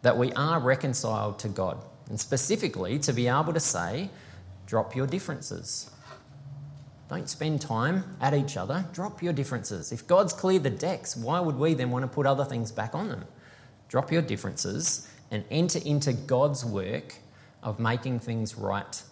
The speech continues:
between us." That's God's heart and God's passion for us, is that we, if we embrace reconciliation, that has impacts in terms of how we interact with the people around us.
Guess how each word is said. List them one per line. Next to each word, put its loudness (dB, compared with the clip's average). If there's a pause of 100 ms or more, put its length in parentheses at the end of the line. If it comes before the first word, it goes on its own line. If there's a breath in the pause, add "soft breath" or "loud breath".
(140)
between -10
us." -8 (800)
That's -6
God's 4
heart -2
and -4
God's -2
passion -2
for -2
us, -2
is -4
that 0
we, 2
if -2
we 4
embrace 4
reconciliation, -2 (380 loud breath)
that -4
has 2
impacts -2
in 0
terms -2
of -6
how -2
we 0
interact -2 (400 loud breath)
with -4
the -4
people -4 (560 loud breath)
around -2
us. -6